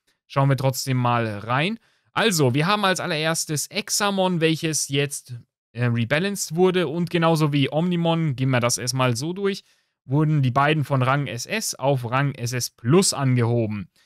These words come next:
Und dementsprechend wurden auch deren Stats angepasst. Wenn wir uns das einmal anschauen. Ich habe da auch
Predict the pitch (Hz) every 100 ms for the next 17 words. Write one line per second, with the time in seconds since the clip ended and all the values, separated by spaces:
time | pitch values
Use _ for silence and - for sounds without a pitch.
0 | _ _ 175 208 - 165 165 - 151 147
1 | 135 139 131 123 123 117 123 120 - 127
2 | 139 - 113 101 - 104 - - 135 196
3 | 190 170 - 147 117 135 123 123 104 90
4 | - _ _ _ _ 160 175 156